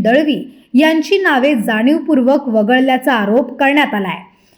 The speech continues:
हा कार्यक्रम केवळ एका पक्षाचे यश म्हणून मिरवण्याचा प्रयत्न आहे. आम्ही सातत्याने आरोग्य सेवेसाठी लढा देत आलो आहोत आणि अशा पद्धतीने डावलल्याने केवळ राजकीय नव्हे तर लोकशाही मूल्यांनाही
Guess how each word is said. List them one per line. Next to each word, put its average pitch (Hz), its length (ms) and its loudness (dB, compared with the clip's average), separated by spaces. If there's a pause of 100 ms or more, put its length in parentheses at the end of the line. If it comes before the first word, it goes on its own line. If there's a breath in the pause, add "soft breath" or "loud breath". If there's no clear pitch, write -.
(100)
हा 330 160 0
कार्यक्रम 370 520 0
केवळ 320 360 2
एका 302 280 0
पक्षाचे 285 640 -4
यश 254 260 -2
म्हणून 269 320 2
मिरवण्याचा 254 520 0
प्रयत्न 254 460 -2
आहे. 285 340 0 (360 loud breath)
आम्ही 277 340 4
सातत्याने 277 840 -2 (100)
आरोग्य 269 400 0
सेवेसाठी 294 580 -2 (120)
लढा 233 240 0
देत 277 220 -2
आलो 262 200 2
आहोत 269 320 0 (200 loud breath)
आणि 330 200 2
अशा 311 300 0
पद्धतीने 330 540 0
डावलल्याने 269 640 2
केवळ 254 400 0
राजकीय 226 460 -2
नव्हे 277 360 0 (340 loud breath)
तर 349 160 4
लोकशाही 311 560 0
मूल्यांनाही 269 720 0